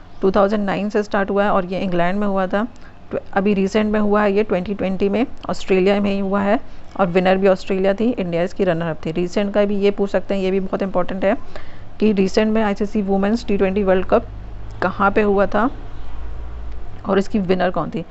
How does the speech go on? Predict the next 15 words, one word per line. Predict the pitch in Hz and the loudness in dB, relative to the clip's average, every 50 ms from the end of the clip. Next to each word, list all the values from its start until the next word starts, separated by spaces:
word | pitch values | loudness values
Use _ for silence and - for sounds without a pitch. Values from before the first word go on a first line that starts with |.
| - - - - - - | -12 -12 -12 -14 -8 -4
तो | - | -2
ट्वेंटी | 190 - 202 196 185 185 202 | 0 0 0 0 0 0 -2
ट्वेंटी | 202 247 185 - 214 | -2 -2 -2 -2 -2
में | 196 208 | 0 0
ऑस्ट्रेलिया | 190 175 - - - 185 180 202 | -2 -2 -4 -4 -4 -2 0 0
में | 202 202 202 | 0 0 0
ही | 202 208 208 | 0 0 0
हुआ | 208 208 208 202 | 2 2 2 2
था | - 214 226 285 - - - - - - - - - - - - | 2 2 0 0 -2 -4 -10 -12 -12 -10 -10 -10 -10 -10 -6 0
और | - 170 180 226 233 | 2 4 4 4 4
winner | 185 160 180 185 185 196 196 | 2 0 0 0 2 0 0
थी | 196 - 208 220 269 285 - - - - - - - - | 0 0 2 2 2 0 -2 -10 -12 -12 -12 -12 -6 -4
ऑस्ट्रेलिया | 175 175 - - 190 185 185 202 190 | -4 -4 -2 0 2 2 4 4 4
ही, | 202 254 269 - - - - | 4 2 0 -4 -10 -6 -4
लेकिन | 220 175 175 - 208 214 196 - | -4 -2 0 0 0 0 0 -2